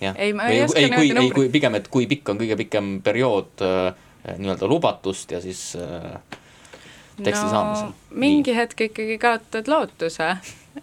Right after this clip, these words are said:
Speaker 2: Et mingi hetk saad aru, et seda teksti ei tule, aga, ähm, noh, see on kuidagi nagu selle töö osa. Ma varem, enne kui ma Müürilehte tööle läksin, äh, toimetajaks, ma olin ise sellel teisel pool, nii et ma pean mõistma ka neid autoreid.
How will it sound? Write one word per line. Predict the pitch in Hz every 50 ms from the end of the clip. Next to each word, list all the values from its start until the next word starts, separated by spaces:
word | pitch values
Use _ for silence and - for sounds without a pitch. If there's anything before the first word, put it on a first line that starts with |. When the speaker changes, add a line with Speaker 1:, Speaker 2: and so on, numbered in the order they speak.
| -
Speaker 2:
Et | 214 196 180 175 -
mingi | 233 226 220 214 220
hetk | 220 214 208 - -
saad | - 214 220 240
aru, | 247 240 208
et | 185 185 - -
seda | - 208 202 208 214
teksti | 240 240 - - - - 208
ei | 202 202
tule, | 262 285 294 294 247 214 180 175
aga, | 175 - - 175 180 180 180 180 180 185 - - - - - - - - - - - - - - - _ _ _ -
ähm, | 185 180 180 185 185 190 185 185 185 190 185 185 185 185 - - - - _ _ -
noh, | 226 226 233 240 226 - - _ _ _ _ _ - _ _ _ - -
see | - 302
on | 311 302
kuidagi | 339 349 339 294 302 294
nagu | 294 269 277
selle | - 285 269 277 269
töö | 285 311 311 269
osa. | 277 285 - 277
Ma | 214 190 190 196
varem, | 233 269 269 269 240 226 214 214 196
enne | 208 220 240 233 220
kui | - 202 202
ma | 202
Müürilehte | 208 226 247 247 233 220 214 202 - - 214
tööle | 247 254 233 208 202
läksin, | 202 196 202 - - 214 202 202 202 202 202
äh, | 196 196 196
toimetajaks, | 220 226 220 214 208 - 202 190 190 190 - - - - 202
ma | 202 196 202
olin | 202 202 208 220
ise | 220 247 220 202
sellel | 214 202 196 208 208
teisel | 233 247 233 233 180 175 170
pool, | 175 175 175 170
nii | 180 170 180 185
et | 185 - 190
ma | 190
pean | 208 208 202 196
mõistma | 196 214 208 - - 165 156 170
ka | 175
neid | 190 202 190 190 214
autoreid. | 214 214 214 - 202 190 - - 240 208 - - 247 -